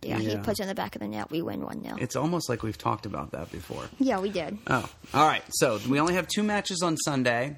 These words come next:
Speaker 2: and then we move to Monday where we have one match, and it's Chelsea playing host to West Ham.
Speaker 1: That's actually a, I think it's gonna be a very, very good match.
Speaker 2: Yeah.
Speaker 1: I, I think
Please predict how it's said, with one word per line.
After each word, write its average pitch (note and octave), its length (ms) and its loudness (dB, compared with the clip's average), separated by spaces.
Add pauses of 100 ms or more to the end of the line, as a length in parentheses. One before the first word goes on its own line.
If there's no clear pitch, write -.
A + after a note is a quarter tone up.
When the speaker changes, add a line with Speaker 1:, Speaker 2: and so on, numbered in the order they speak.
(140)
Speaker 2:
and B2+ 100 0
then C3+ 80 2
we C#3 80 2
move C#3 220 0
to E3+ 80 0
Monday B2+ 400 4
where B2 160 2
we A#2 100 0
have A2 180 2
one A#2 280 2
match, G2 500 0 (400)
and A#2+ 180 4
it's A2+ 240 2 (120)
Chelsea C#3 420 4
playing B2+ 320 0
host A#2 280 0
to D#3+ 60 2
West D#3 300 0
Ham. - 380 -8
Speaker 1:
That's - 180 6
actually B3+ 300 2
a, F#3+ 260 0 (480)
I C4+ 80 8
think D#4+ 140 4
it's C#4+ 100 0
gonna C4+ 160 4
be A#3 160 4
a G#3 60 4
very, A3 400 2
very G3 360 2
good D#3 200 0
match. - 560 -2
Speaker 2:
Yeah. A2 240 0 (320)
Speaker 1:
I, A3+ 360 4
I A3 120 4
think A3+ 260 2